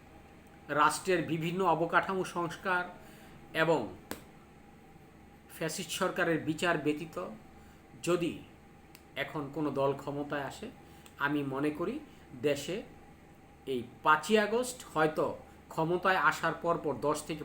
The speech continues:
পনেরো দিন কিংবা এক মাস, দুই মাস, তিন মাস, চার মাস, ছয় মাস পরে আবারও নতুন করে একটি এই দেশে আপনার গণ অভ্যুত্থান হবে।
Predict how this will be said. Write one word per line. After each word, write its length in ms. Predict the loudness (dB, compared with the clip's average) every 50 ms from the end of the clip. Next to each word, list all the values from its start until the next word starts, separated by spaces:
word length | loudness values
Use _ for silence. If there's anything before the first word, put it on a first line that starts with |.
| -8
পনেরো 260 | -8 -2 0 0 0 2
দিন 220 | 0 -2 -2 -2
কিংবা 220 | -2 -2 -2 -2
এক 160 | -2 -2 -4 -4
মাস, 180 | -4 -4 -4 -4
দুই 200 | -4 -4 -4 -2
মাস, 180 | -2 -4 -4 -6 -6
তিন 120 | -8 -8
মাস, 180 | -6 -8 -10 -8 -6
চার 160 | -6 -6 -6
মাস, 200 | -6 -6 -8 -10 -12 -16 -20 -20 -20 -20 -20 -20 -20 -20 -8 -8
ছয় 220 | 0 4 6 6 6
মাস 240 | 6 4 2 2 -2 -2
পরে 200 | -2 -2 -2 -4 -8 -12 -20 -20 -20 -10 -6
আবারও 300 | -2 2 2 2 2 2
নতুন 400 | 0 -2 -2 -2 -2 0 0 0
করে 260 | 0 0 0 0 -2 -4 -10 -16 -20 -20 -20 -20 -4 -2
একটি 380 | -2 -2 -2 -4 -6 -8 -8 -8 -12 -18 -20 -20 -20 -20 -20 -20 -20 -20 -10 -4
এই 200 | -2 -2 -2 -2
দেশে 360 | -4 -4 -4 -4 -6 -6 -8 -8 -12 -18 -20 -20 -20 -20 -20 -20 -20 -16 -6
আপনার 380 | -6 -6 -4 -2 -2 -2 -2 -2 -4 -8 -12 -12 -6
গণ 160 | -4 -4 -2
অভ্যুত্থান 500 | -2 -4 -4 -6 -8 -10 -8 -8 -8 -8 -8 -8
হবে। 140 | -10 -12